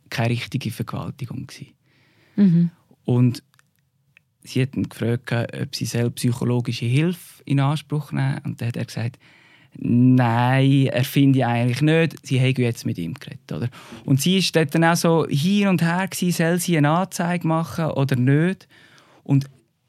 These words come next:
Speaker 1: er hat dann ihr zu verstehen gegeben, ja,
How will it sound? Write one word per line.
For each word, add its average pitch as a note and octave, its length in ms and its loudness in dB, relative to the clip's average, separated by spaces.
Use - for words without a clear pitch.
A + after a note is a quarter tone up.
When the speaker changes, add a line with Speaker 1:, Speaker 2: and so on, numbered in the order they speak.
Speaker 1:
er D#3 180 2
hat F#3 220 -4
dann D3+ 140 0
ihr D#3 280 0
zu - 160 -14
verstehen C3+ 560 0
gegeben, C3+ 240 2
ja, C3+ 320 4